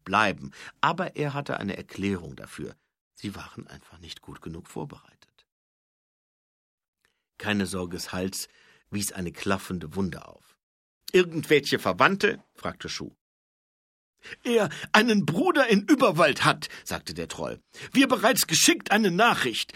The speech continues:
mit Signalton.“ „Hast du eine Ahnung, warum jemand keine Sorge umgebracht hat?“ „Ich wissen, die Geschäfte laufen nicht mehr so gut.“ „Ach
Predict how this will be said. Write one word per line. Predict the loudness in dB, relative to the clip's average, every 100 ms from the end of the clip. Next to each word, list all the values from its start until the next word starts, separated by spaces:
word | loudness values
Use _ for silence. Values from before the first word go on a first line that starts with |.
| -20 _ _
mit | 0 0
Signalton.“ | 0 0 2 2 2 -2 -6 -6 _ _ _ _ _ _ _ _ _ _ 0
„Hast | 0 4
du |
eine | 2 2 2
Ahnung, | 2 4 2
warum | 2 2 0
jemand | 0 -2 -2 2
keine | 2 4 2
Sorge | -2 -2
umgebracht | 0 2 4 2 2 2
hat?“ | 2 -2 _ _ _ _ _ _ _ -20 _ _ _ _ _ _ _
„Ich | 2 2 0 0
wissen, | 4 6 6 4 2 -2 -6 -12 0
die | 2
Geschäfte | 6 6 6 4 2 -2
laufen | 2 6 6 4 2 4
nicht | 4 2 2
mehr | 2
so | 4 0 -2
gut.“ | -2 2 2 0 -6 -20 -20 _ _ _ _ _ _ _ 0
„Ach | 0 -4